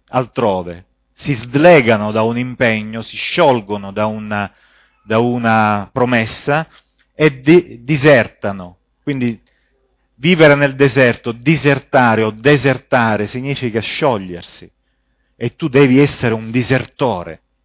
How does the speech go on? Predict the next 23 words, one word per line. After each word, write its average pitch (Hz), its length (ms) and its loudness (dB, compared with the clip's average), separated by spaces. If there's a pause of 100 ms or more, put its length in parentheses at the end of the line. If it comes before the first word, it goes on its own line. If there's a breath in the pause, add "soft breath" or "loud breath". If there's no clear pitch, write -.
(1300)
Devi 147 300 4
essere 143 340 2
un 135 160 0
egregio, 127 680 2
devi 127 240 2
essere 131 300 -2
un 123 120 -6
eccentrico, 120 880 -4 (320 soft breath)
devi 147 300 4
essere 143 360 2
un 139 200 -2
disertore, 131 1040 0 (680)
perché 143 300 0
devi 165 240 8
avere 151 260 6
il 131 140 0
coraggio 123 560 2
di 127 120 -2
uscire 156 680 0
fuori 147 460 0
da 107 100 -2
un 101 160 -6
sistema. 90 640 -14